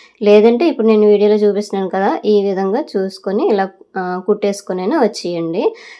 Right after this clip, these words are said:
అయితే ఈ షేప్ బెల్ట్లు, ఏ, ఇలాగే కాదండి, ఒక్కొక్కరు ఒక్కొక్క రకంగా వేస్తారండి.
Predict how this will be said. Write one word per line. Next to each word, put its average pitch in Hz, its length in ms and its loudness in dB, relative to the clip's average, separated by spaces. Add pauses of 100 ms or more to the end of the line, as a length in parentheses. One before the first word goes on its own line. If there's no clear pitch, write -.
(120)
అయితే 208 240 0
ఈ 233 220 2
షేప్ 202 360 -2
బెల్ట్లు, 208 560 0
ఏ, 196 240 -2
ఇలాగే 190 260 0
కాదండి, 220 600 0 (120)
ఒక్కొక్కరు 214 380 -2
ఒక్కొక్క 208 280 0
రకంగా 202 400 0
వేస్తారండి. 185 880 -4